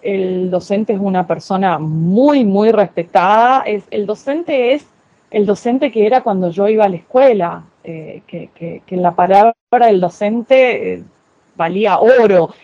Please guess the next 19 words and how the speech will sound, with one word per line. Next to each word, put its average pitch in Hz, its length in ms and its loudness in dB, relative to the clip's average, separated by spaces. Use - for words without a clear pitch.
Ese 214 220 -6
es - 100 -12
el 208 140 -2
docente 185 420 -4
en 190 120 -6
Alemania, 180 520 -2
se 170 140 -10
lo 165 100 -6
sigue 208 320 0
respetando, 208 720 -2
se 190 120 -8
respeta 196 460 -6
su 175 160 -10
palabra, 185 460 0
se - 100 -8
respeta 196 480 -4
muchísimo 196 580 -2
la 170 160 -2
profesión 196 760 -2